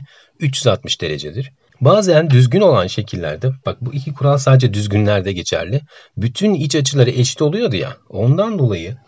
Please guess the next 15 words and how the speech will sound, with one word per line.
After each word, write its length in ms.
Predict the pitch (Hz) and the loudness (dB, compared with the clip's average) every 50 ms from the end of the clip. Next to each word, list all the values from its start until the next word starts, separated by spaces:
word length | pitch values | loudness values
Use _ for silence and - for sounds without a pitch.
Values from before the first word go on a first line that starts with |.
| _ _ _ _ _ _ | _ _ _ _ _ _
iç 180 | - - - | -10 -6 -4
açı 200 | 180 156 135 - | -4 -4 -6 -6
toplamını 600 | - - 147 139 - 135 120 117 117 120 - 127 | -4 -4 -4 -2 0 2 2 4 2 2 4 4
N 80 | 127 131 | 6 6
eksi 280 | 131 131 - - 131 123 | 4 2 0 -2 -2 -2
iki 180 | 120 - 117 | 0 -2 -4
yüz 140 | 107 110 107 | -4 -4 -6
seksenden 720 | - - 117 110 - - 110 107 107 107 107 107 107 104 | -4 -4 -4 -4 -2 -2 -2 -2 0 0 -2 -2 -2 -2
buluyorsun. 800 | 101 101 107 113 110 107 101 - - - 80 78 87 117 139 135 - _ _ _ _ _ _ _ _ _ _ _ _ | -4 -2 -2 -2 -2 -2 -4 -6 -6 -6 -6 -6 -4 -4 -4 -6 -8 _ _ _ _ _ _ _ _ _ _ _ _
Sonra 340 | - - 180 165 104 98 117 | -4 0 2 4 4 2 2
bunu 300 | 156 131 92 104 135 139 - | 2 0 2 0 -2 -4 -6
kenar 380 | - - 131 131 135 135 131 | 0 2 4 6 8 6 6
sayısına, 380 | 131 - - 85 - - 92 87 | 4 2 0 -6 -6 -6 -6 -4
yani 340 | 101 113 104 87 78 78 - _ | -2 -2 -2 -2 -4 -6 -2 _
N'e 440 | 127 123 131 131 123 127 135 135 | 4 6 6 6 6 4 2 0